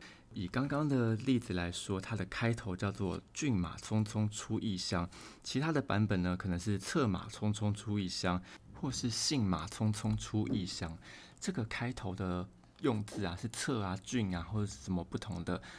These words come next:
来区分你是在祖宗的第几代，是大妈、二妈还是三妈来流传下你们这一代。其他句抽换字的例子，譬如说“日久他乡即故乡”这一句，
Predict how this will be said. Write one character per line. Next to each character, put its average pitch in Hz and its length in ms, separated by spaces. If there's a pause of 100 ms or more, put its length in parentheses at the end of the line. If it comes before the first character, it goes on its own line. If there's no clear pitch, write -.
(140)
来 98 120
区 117 300
分 110 380
你 98 120
是 123 280
在 120 200
祖 110 280
宗 117 260
的 95 140
第 127 180
几 - 160
代， 85 180
是 104 140
大 110 240
妈、 92 220
二 113 200
妈 90 160
还 95 120
是 101 100
三 101 240
妈 98 240 (240)
来 92 140
流 90 180
传 95 240
下 98 180
你 85 60
们 85 100
这 98 180
一 - 80
代。 - 300 (240)
其 - 240
他 147 260
句 139 220
抽 123 300
换 123 280
字 - 200
的 95 140
例 107 180
子， 90 260 (360)
譬 135 100
如 101 160
说 95 560
“日 139 220
久 80 320
他 101 240
乡 107 280
即 95 240
故 98 220
乡” 90 260
这 98 140
一 87 80
句， - 340